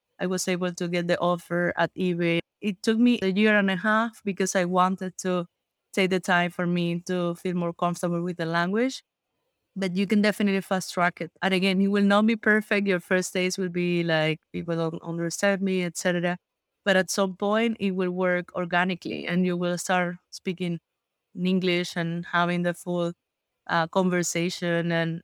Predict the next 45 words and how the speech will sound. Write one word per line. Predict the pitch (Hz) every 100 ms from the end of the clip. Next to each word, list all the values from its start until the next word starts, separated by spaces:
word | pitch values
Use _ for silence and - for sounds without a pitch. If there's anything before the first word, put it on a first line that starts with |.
| _ -
again, | 180 190 175 -
it | 202
will | 202
not | 196 208 214
be |
perfect. | 202 202 202 - 240 240 - -
When | 196 185
people | 190 196
try | - 202 190
to | 180 202
correct | 190 180 190 185
you | 196 185
in | 180
a | 180
very | 170 185 185 180
polite | - 185 180 185 196
way, | 196 196 -
"Oh, | 320 349
you | 320 262
mean | 277 320 311
this? | 339 311 -
Oh, | 349 370
yeah, | 339 349 330
sure." | - 311 302 240
I'm | 196
like, | 185 165 - -
"I | 254
didn't | 277 277 254
say | 262 254
the | 226
right | 202 208 233
word." | 240 262 285 _ _ _
In | 220 202
those | 214 254
cases, | - 220 220 226 240 226 -
don't | 196 226 233
dwell | 196 196 233
on | 214 170
that. | - -
Just | 185 190 - -
say, | 196 190 185
"Okay, | 180 180 170 170 _ -
this | 196 202
is | 208
bad, | 180 190 202 214